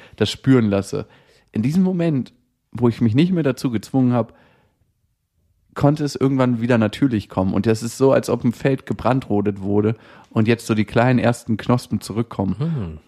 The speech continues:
Speaker 1: Und ich glaube, das für meine Tochter zu erleben, ist auf der einen Seite irritierend, aber ganz schön.
Speaker 2: Mhm.
Speaker 1: Und trotzdem frage ich mich, was macht es mit ihr als Beziehungsmensch später?
Speaker 2: Ja.
Speaker 1: Also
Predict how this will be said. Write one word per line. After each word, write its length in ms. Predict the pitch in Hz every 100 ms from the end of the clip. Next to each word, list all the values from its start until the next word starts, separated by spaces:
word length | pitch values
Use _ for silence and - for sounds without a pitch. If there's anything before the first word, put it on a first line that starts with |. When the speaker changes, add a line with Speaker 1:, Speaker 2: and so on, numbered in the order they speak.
| _
Speaker 1:
Und 440 | 117 113 113 - - _
ich 140 | - -
glaube, 220 | 123 117
das 160 | 117
für 100 | -
meine 240 | 113 113 107
Tochter 320 | 151 - 127
zu 120 | -
erleben, 520 | 98 98 131 113 104 104 _ _ _ _ -
ist 180 | 117 -
auf 120 | 117
der 180 | 113 110
einen 180 | 117 120
Seite 580 | 117 113 117 107 107 110 _ _ _ _ _ _ _ -
irritierend, 560 | 117 113 - 151 180
aber 240 | - 120 117
ganz 240 | 107 107
schön. 340 | - 131 101 95 -
Speaker 2:
Mhm. 220 | 98 92 - _ _ _ _ _ -
Speaker 1:
Und 180 | 123 -
trotzdem 520 | 120 175 - - 123
frage 340 | - 131 131
ich 140 | 113 117
mich, 280 | 117 143 -
was 200 | 110 -
macht 240 | 123 -
es 200 | 110 - -
mit 220 | 110 -
ihr 300 | 139 139 -
als 380 | 95 95 - - _ _ _ -
Beziehungsmensch 760 | 107 - 156 123 117 101 90
später? 480 | - - 95 82 95 - - -
Speaker 2:
Ja. 60 |
Speaker 1:
Also 300 | 104 101 107